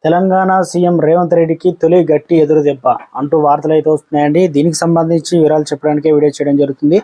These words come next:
చాలా మంది వీడియో వస్తున్నారు కానీ సబ్స్క్రైబ్ చేసుకోవడం మర్చిపోతున్నారు. దయచేసి ఛానల్ సబ్స్క్రైబ్ చేసుకొని బెల్ ఐకాన్ ఆల్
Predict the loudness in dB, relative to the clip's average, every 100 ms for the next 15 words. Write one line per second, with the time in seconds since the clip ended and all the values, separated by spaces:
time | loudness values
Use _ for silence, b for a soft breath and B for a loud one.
0 | B B B -6 0 2 2 0 0 0
1 | 0 0 0 0 0 -2 -6 -2 0 0
2 | 0 -2 -2 -2 -6 -4 -6 -2 -2 0
3 | 0 -2 -2 -2 0 -2 -2 -4 -2 -2
4 | -2 -2 -2 0 0 0 0